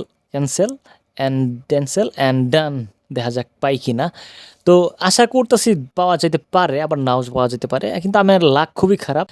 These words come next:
মানে দিলেও দেখা যাবে অন্যরা দিয়ে দিছে, সন্ডে দিব না, বাউতারটা দিছে। তো বুঝছি আর কি। আরবি, আরে মনে হইতেছে কয়েন দিয়ে ব-, মানে জলে ফেলাইতেছি। একে পুরা দশ হাজার কয়েন জমায় তারপরে যদি মারতাম, ওইটা একটু ভালো হইতো। তো as usual যা করা, সনের উপর বারবার ট্যাপ করতেছি। কোনো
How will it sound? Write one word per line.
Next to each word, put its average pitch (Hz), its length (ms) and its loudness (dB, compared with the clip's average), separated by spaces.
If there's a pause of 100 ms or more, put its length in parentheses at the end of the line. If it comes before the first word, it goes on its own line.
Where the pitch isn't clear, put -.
(120)
মানে 170 220 4
দিলেও 226 240 8
দেখা 202 160 4
যাবে 196 120 2 (100)
অন্যরা 165 320 2
দিয়ে 165 140 2
দিছে, 147 160 -6 (140)
সন্ডে 131 280 2
দিব 127 80 -4 (100)
না, 123 120 -4
বাউতারটা 139 340 2
দিছে। 131 260 -8 (600)
তো 143 240 -2
বুঝছি - 340 0
আর 139 120 0
কি। 180 140 -8
আরবি, 131 320 0 (320)
আরে 135 260 4 (120)
মনে 160 120 0
হইতেছে 156 220 -2 (100)
কয়েন 170 180 4
দিয়ে 156 180 2
ব-, 147 300 2
মানে 147 180 -2
জলে 165 180 4
ফেলাইতেছি। 135 360 -4 (280)
একে 147 180 0
পুরা 165 160 4 (100)
দশ 147 140 0
হাজার 151 200 0
কয়েন 160 220 4
জমায় 151 320 4
তারপরে 139 260 2
যদি 160 160 -2
মারতাম, 175 260 -4 (220)
ওইটা 170 180 -4
একটু 147 180 -4
ভালো 131 200 2
হইতো। 117 220 -6 (300)
তো 202 40 2 (360)
as 175 100 -2 (120)
usual 175 220 4 (100)
যা 156 80 4 (100)
করা, 147 140 2 (120)
সনের 143 240 0
উপর 143 100 0 (100)
বারবার 135 300 4
ট্যাপ 139 220 2
করতেছি। 143 300 -4 (460)
কোনো 247 180 6